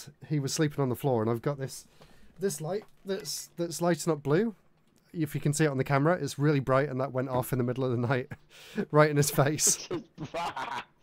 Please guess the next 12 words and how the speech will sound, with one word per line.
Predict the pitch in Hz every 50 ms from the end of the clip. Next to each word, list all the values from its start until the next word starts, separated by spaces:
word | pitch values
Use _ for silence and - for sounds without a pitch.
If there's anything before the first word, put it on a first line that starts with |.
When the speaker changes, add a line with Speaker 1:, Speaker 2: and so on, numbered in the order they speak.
| 151 - - 180
Speaker 2:
It | 147 -
was. | - 185 165 190 185 156 127 - - - 208 - -
Speaker 1:
I | 190 175
don't | 175 208 196
know | 175 165
Speaker 2:
Right, | 156
Speaker 1:
why, | 165 175 180 180 170 151 135
Speaker 2:
like, | 127 139
Speaker 1:
it | 147 147
just, | - - -
Speaker 2:
"Oh, | 185 165 170 139
what?" | 151 185 196 208 202 -